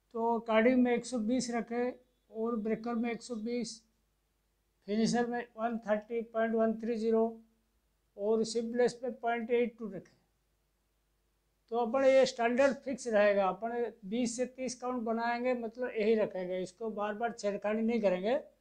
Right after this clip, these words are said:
तो तीस से छत्तीस काउंट है, कार्डिंग में पॉइंट वन थ्री ज़ीरो, ब्रेकर में पॉइंट वन थ्री ज़ीरो, फिनिशर में पॉइंट वन फ़ोर ज़ीरो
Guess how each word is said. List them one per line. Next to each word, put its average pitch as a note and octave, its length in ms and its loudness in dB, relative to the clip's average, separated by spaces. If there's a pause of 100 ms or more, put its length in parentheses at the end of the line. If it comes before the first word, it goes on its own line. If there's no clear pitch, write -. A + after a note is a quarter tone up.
(640)
तो A3+ 220 2
तीस B3 380 0
से C4 160 2
छत्तीस - 460 -6
काउंट A#3+ 320 0
है, A3+ 160 2 (1120)
कार्डिंग G#3+ 460 6
में A3+ 280 2
पॉइंट A#3 340 2
वन A3+ 220 0
थ्री A3+ 220 -2
ज़ीरो, A#3+ 260 4 (1300)
ब्रेकर G#3+ 400 2
में A#3+ 180 0
पॉइंट A#3 340 0
वन A#3 260 2
थ्री A3+ 200 -4
ज़ीरो, A#3 280 2 (1120)
फिनिशर A3+ 440 2
में A#3 180 -2
पॉइंट A#3 320 -2
वन A3+ 260 2
फ़ोर A3+ 240 0
ज़ीरो A3+ 380 -2